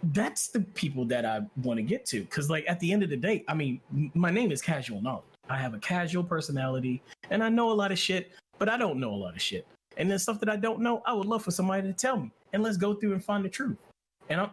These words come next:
that's the kind of thing that I've always been about, and I will forever be about. Because, like,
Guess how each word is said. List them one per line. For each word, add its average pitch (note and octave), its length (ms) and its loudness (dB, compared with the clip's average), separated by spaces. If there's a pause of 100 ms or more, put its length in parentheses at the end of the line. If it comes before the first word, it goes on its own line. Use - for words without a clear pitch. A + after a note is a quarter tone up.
that's F#3+ 280 0
the G#3+ 120 -2
kind F#3+ 260 0
of D#3 100 -6
thing D#3 300 -2
that C3+ 160 -2
I've C3+ 160 -2
always A#2 300 -2
been A#2 160 -2
about, D#3+ 420 0
and C3 120 -2
I C3+ 60 -2
will B2+ 140 -6
forever G#3 1040 0
be C#3+ 140 -2
about. A#2 260 -4 (640)
Because, F3 260 2
like, D#3+ 280 -2